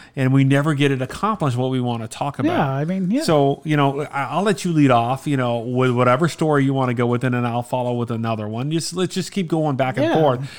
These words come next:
Speaker 1: and get it out of the way, 'cause the next time we have another podcast, we probably won't get to the <laughs> stuff
Speaker 2: No.
Speaker 1: either.
Speaker 2: Probably not. And I save a lot of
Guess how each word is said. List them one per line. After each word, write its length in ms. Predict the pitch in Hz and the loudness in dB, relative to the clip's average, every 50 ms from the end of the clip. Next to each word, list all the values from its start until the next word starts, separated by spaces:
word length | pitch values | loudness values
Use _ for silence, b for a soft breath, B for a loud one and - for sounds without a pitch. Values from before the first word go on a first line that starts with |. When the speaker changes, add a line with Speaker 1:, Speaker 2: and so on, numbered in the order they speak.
| B B | B B
Speaker 1:
and 140 | 185 185 156 | 0 2 2
get 100 | 180 196 | 4 2
it 100 | 190 180 180 | 2 4 4
out 140 | 165 156 147 | 4 6 4
of 80 | 135 | 4
the 60 | 131 135 | 4 2
way, 260 | 175 226 220 170 147 | 4 4 4 2 2
'cause 220 | - - 147 127 | 2 0 0 0
the 60 | 139 151 | 0 0
next 200 | 180 208 202 - | 0 0 0 0
time 140 | 233 214 | -2 2
we 100 | 202 196 | 2 2
have 500 | 165 - 160 156 156 151 147 143 135 135 B B B B B B | 2 0 0 0 2 2 2 0 -2 -6 B B B B B B
another 500 | - - 147 151 185 214 214 214 160 131 | -4 -2 0 2 2 2 2 2 0 0
podcast, 680 | 117 - - 120 120 120 117 120 - - 123 117 120 - | -2 -2 -4 -4 -4 -4 -6 -8 -6 -6 -4 -4 -4 -4
we 80 | 135 123 | -6 -6
probably 640 | - - - - - - 185 160 156 151 147 143 139 | -8 -6 -2 -2 0 0 0 0 0 0 0 -2 -4
won't 400 | 143 139 139 139 147 170 156 147 | -4 -6 -4 -2 -2 -2 -2 -2
get 260 | 147 160 - - 165 - | -2 -2 -2 -4 -10 -10
to 200 | - - 185 175 | -2 0 0 2
the 360 | 185 185 - - 180 190 185 - | 2 2 2 2 0 0 0 -4
<laughs> 60 | - | -14
stuff 320 | - - - - 208 170 175 | -20 -16 -2 0 2 4 6
Speaker 2:
No. 180 | 175 165 190 240 220 | 6 6 6 6 4
Speaker 1:
either. 460 | 247 262 254 214 147 135 127 127 - _ - | 4 4 4 4 4 4 2 0 -6 _ -2
Speaker 2:
Probably 420 | - 190 185 180 180 180 180 175 | 2 4 4 6 6 6 6 6
not. 300 | 170 160 156 151 151 - | 6 6 4 2 0 -2
And 180 | - 202 190 190 | -4 -2 0 0
I 140 | 214 269 285 | 2 2 0
save 320 | - - - 208 208 190 | 0 2 4 4 6 6
a 60 | 170 | 4
lot 340 | 160 156 156 160 165 165 165 | 2 4 4 4 6 6 4
of 100 | 160 - | 4 2